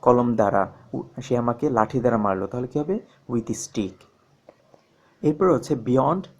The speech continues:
বা away। এটার অর্থ বলা হচ্ছে you can't catch,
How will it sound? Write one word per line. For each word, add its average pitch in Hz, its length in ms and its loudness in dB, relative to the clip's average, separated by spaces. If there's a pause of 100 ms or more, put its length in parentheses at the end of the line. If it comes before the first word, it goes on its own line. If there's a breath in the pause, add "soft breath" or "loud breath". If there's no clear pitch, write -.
বা 120 320 2 (220)
away। 113 380 2 (840 soft breath)
এটার 147 260 0
অর্থ 170 220 0
বলা 139 200 2
হচ্ছে 120 440 -6
you 165 140 2
can't 156 380 -4
catch, - 400 -6